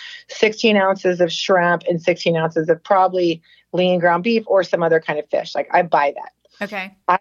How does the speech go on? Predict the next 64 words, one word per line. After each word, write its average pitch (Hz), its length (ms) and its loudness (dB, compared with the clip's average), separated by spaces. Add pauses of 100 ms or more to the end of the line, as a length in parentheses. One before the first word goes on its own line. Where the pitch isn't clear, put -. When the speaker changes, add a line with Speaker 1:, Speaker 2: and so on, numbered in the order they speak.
(160)
Speaker 1:
literally 247 280 4
have 208 280 0
till 208 140 -8
the 185 140 -4
end 185 120 -4
of 180 60 0
the 175 80 -2
week 165 400 -12 (100)
to - 200 -12
eat 208 120 -4
it. - 180 -8 (220)
So 165 840 2
I, 165 160 -2 (100)
I 156 40 -4
cook 214 300 -6
it 240 80 2
all, 202 300 4
and 180 100 0
if 165 100 -6
on 170 160 -6
Friday 180 360 0
I've 170 120 0
got 175 220 -4
some 180 220 -8
left 165 240 -6
over, 180 340 2
then 160 140 -6
I'm 156 120 -8
skipping 160 460 -4
somewhere. 123 480 -10 (380)
So 214 200 2
I 202 160 4
mix 208 400 -4
and 233 160 -2
match 175 340 -4
that 156 260 -2
meat 165 420 -8
kind 160 240 -4
of 151 120 -4
where 156 320 2
I 147 120 -2
see. 147 300 -8
So - 120 -2
I'll 151 120 0
cook 180 240 -4
a 170 40 -12
ba-, 156 320 0
a 160 40 -8
bunch 160 340 -2
for 156 100 -4
the 156 80 0
first 160 300 -2
two 185 100 -4
days 165 220 4
of 160 40 -20
the 165 100 -2
week, 156 200 -4
then 160 120 -2
I'll 151 80 -2
cook 165 180 -6
again 160 240 -2
usually 156 240 0
on 147 160 -2
Wednesday, 208 640 0